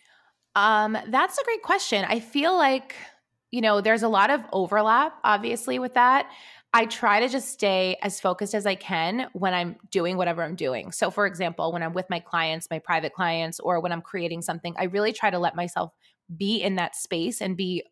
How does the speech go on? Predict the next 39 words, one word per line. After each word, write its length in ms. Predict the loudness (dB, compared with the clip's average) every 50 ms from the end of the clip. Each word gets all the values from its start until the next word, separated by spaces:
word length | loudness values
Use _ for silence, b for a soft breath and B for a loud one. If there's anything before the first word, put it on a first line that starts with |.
| _
one 260 | -10 -4 0 0 0
hundred 240 | 2 0 -2 -2 -2
percent 340 | -4 -4 -2 -2 -2 -2 0
focused 300 | -2 -2 -2 -2 -4 -4
on 100 | -4 -4
the 60 | -4
task 380 | -6 -4 -4 -4 -4 -4 -8 -16
at 60 | -14
hand. 440 | -10 -8 -6 -4 -4 -4 -4 -6 -8 B B B B B B B B B B B -2
And 220 | 0 0 2 4 4
then 180 | 4 4 4
when 120 | 2 2 2
I'm 100 | 2 2
doing 300 | 2 2 2 2 0 0
something 400 | 0 -2 -2 -2 -2 -4 -2 0
like 480 | 2 2 2 2 0 -2 -4 -6 -12 _ _ _ _ _ _ 0
going 240 | 0 2 2 2 0
on 100 | 0 0
Instagram 420 | 0 0 -2 -4 -4 -2 0 0
and 120 | 0 0 -2
responding 400 | -4 -4 -2 -2 -2 -2 -2 -4
to 80 | -8 -10
comments 540 | -8 -2 0 0 2 2 0 0 0 -2
or 80 | -6 -6
answering 380 | -2 -4 -4 -4 -4 -6 -6 -6
emails, 340 | -4 -2 0 2 2 2 2
I 80 | -2
try 220 | -2 -2 -2 -2 -2
to 80 | -2
be 120 | -2 -6 -6
focused 420 | -4 -4 -4 -4 -4 -10 -10 -8 -8
on 280 | -6 -6 -6 -6 -2
that 260 | 0 0 0 0 -2 -4
and 180 | -6 -6 -4
really 340 | -4 -2 -2 0 0 0 -2
in 220 | -2 -4 -6 -4 -4
the 80 | -4
moment 320 | -4 -4 -6 -6 -6 -8 _
with, 200 | -6 -6 -6 -8